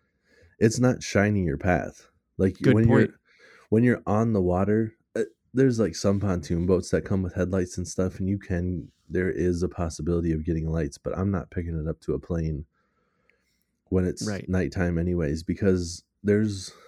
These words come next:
Speaker 1: um, like, one of the most common things are bogs, and a bog is, like, if you get into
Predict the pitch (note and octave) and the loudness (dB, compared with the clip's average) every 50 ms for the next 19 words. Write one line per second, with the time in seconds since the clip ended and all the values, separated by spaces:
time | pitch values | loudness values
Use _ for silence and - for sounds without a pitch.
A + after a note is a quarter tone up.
0 | _ _ _ _ _ _ _ - F2+ F2+ E2+ D2+ C#2 C2+ B1+ C2 E2 E2+ _ _ | _ _ _ _ _ _ _ -6 -4 -4 -2 -2 -4 -6 -6 -8 -10 -12 _ _
1 | _ _ _ _ _ _ _ _ _ _ _ _ _ _ _ _ _ _ _ _ | _ _ _ _ _ _ _ _ _ _ _ _ _ _ _ _ _ _ _ _
2 | _ _ _ - F2+ F2+ F2+ - - G2+ G#2 G#2 F#2+ F#2+ F#2 F2+ F2+ - - - | _ _ _ -4 -2 -2 -2 2 2 2 2 4 2 2 0 0 -2 -4 -8 -6
3 | - F#2 F2+ F#2 G2 G2 F#2+ G#2 G2+ G#2 G#2+ F2+ F#2 D#2+ D2+ D2 - E2 D#2 D#2 | -4 -2 -2 0 -2 -2 -2 -2 -2 0 0 0 -2 -2 -2 -2 -2 -2 0 0
4 | E2+ F#2+ A2+ A#2 A#2 - - - _ _ _ _ _ _ - F#2+ F#2 F2+ E2 D#2 | 0 0 -2 -2 -4 -8 -12 -18 _ _ _ _ _ _ -6 -4 -2 -2 -2 -2
5 | - E2+ F2 F#2+ G2 G2 F#2 F2 E2+ F2 E2+ - _ _ _ _ _ - - F2 | 0 0 0 2 0 0 0 -2 -2 -4 -8 -10 _ _ _ _ _ -6 -2 -2
6 | F2 F2 E2+ E2 E2 D#2+ E2 D#2+ D#2+ - - _ _ _ _ _ _ _ _ _ | 0 0 0 0 0 0 -2 -4 -8 -12 -16 _ _ _ _ _ _ _ _ _
7 | _ _ _ _ _ _ _ _ _ _ - G2 F#2+ - G#2+ G2+ - A2 G2+ G2 | _ _ _ _ _ _ _ _ _ _ -2 -2 0 0 -2 -4 -4 -6 -2 2
8 | A2+ A2+ G#2+ - - G#2 A2 G#2+ G2+ - - - - - G2+ G2 F#2+ F#2 F#2 F#2 | 2 2 2 2 0 0 0 0 -2 -4 -8 -10 -2 0 0 2 2 2 0 0
9 | F#2 F#2+ F#2 | -2 -4 -6